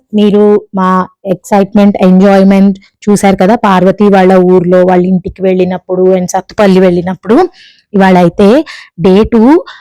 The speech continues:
బ్రేక్‌ఫాస్ట్ అయిపోయిన తర్వాత ముచ్చట్లు పెడుతూ ఉంటే, "ఏమే మీరు నన్ను పని చేయనియట్లేదు" అంది. "ఏం పని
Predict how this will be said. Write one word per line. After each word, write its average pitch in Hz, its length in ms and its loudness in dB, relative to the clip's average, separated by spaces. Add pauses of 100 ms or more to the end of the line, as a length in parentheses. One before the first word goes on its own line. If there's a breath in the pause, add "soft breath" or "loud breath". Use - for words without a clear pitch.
(140 loud breath)
బ్రేక్‌ఫాస్ట్ 208 480 -2
అయిపోయిన 214 380 -2
తర్వాత 196 340 0
ముచ్చట్లు 220 480 -2
పెడుతూ 202 320 -2
ఉంటే, 202 260 2
"ఏమే 202 200 2
మీరు 214 520 2
నన్ను 185 520 -2 (180)
పని 185 140 -4
చేయనియట్లేదు" 208 960 0 (320 loud breath)
అంది. 190 420 2
"ఏం 208 180 2
పని 233 200 0